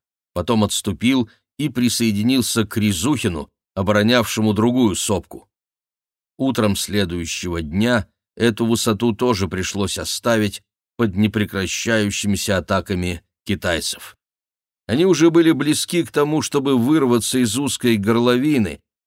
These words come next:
где не могли в полной мере использовать свой громадный численный перевес,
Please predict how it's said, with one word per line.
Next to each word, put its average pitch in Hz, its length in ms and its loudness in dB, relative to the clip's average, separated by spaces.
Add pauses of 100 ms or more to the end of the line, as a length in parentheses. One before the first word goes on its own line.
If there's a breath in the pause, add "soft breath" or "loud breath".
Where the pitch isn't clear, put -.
(120)
где 113 160 2
не 135 120 2
могли 147 340 2
в - 120 -2
полной 117 340 4
мере 120 300 4
использовать 107 600 0
свой 110 280 0
громадный 107 580 2
численный 104 560 0
перевес, 127 600 0